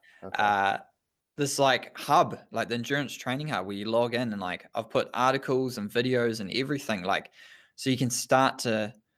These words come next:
Speaker 2: you can get a training plan. Like, there's, you know, over fifty odd training plans in there that I've put together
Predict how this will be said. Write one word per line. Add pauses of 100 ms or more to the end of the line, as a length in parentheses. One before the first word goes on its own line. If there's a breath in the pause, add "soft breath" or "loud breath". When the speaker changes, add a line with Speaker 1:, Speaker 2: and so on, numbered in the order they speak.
(400)
Speaker 2:
you
can
get
a
training
plan.
Like,
there's, (300)
you
know, (400)
over
fifty
odd
training
plans
in
there
that
I've
put
together